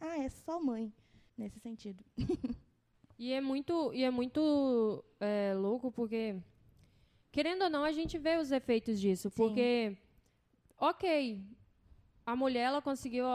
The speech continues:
Speaker 2: é, alcançar outros papéis, entendeu? Ela, ela conquis-, é, conquistou outros papéis e tudo.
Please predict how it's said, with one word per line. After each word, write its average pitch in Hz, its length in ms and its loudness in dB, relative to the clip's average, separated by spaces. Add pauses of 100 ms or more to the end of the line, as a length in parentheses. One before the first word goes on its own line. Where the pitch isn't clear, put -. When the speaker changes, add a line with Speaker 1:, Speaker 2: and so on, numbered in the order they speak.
(120)
Speaker 2:
é, 214 600 0
alcançar 202 500 -2
outros 202 400 -4
papéis, 202 640 -2
entendeu? 196 360 -4
Ela, 190 320 -2
ela 190 280 -2
conquis-, - 560 -8
é, 208 120 -2
conquistou 233 760 2
outros 214 360 0
papéis 196 540 -2
e 196 40 -4
tudo. 214 360 -2